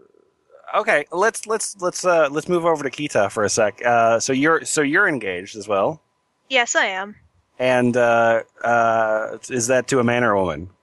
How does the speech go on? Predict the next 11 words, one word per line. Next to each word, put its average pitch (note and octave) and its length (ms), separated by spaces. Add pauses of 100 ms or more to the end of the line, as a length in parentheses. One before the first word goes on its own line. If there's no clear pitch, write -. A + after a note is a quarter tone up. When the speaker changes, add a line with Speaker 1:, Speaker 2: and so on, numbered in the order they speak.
(600)
Speaker 2:
To E4 120
a D#4+ 40
man. G3 560 (240)
Speaker 1:
Okay. G2 520
And A#2 160
then A2+ 320
does A2+ 180
he C#3+ 340
identify D3 460
as D3 100
asexual? F3 640